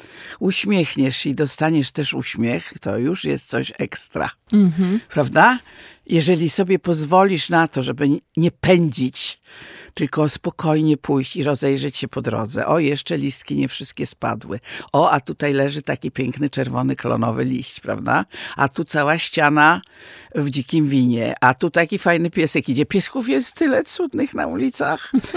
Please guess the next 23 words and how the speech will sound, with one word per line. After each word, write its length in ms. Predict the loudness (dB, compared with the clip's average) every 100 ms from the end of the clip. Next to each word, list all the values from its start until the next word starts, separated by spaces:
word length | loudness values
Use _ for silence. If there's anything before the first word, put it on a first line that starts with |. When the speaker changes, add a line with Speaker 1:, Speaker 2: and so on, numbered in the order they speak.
| -4
Speaker 1:
<laughs> 400 | -2 -4 0 4
Bardzo 280 | 4 6 4
lubię 240 | 4 2
Polaków 440 | 2 0 0 -2
za 140 | -4 -4
to, 120 | -4
że 140 | -2
mają 260 | 0 2 2
tyle 260 | 0 -2 0
cudnych 400 | -2 0 -2 -2
piesków. 540 | -2 -2 -4 -6 -6
Speaker 2:
Tak, 280 | -6 -6 -6
mamy 300 | -4 -4 -6
ich 100 | -4
dużo 200 | -2 2
Speaker 1:
I 40 |
kotków 420 | 4 4 2 -4
Speaker 2:
teraz. 160 | 0 0
Speaker 1:
też 60 | 2
mają 220 | 2 2
dużo, 220 | 0 -4
tylko 200 | -6 -8
ko-, 180 | -8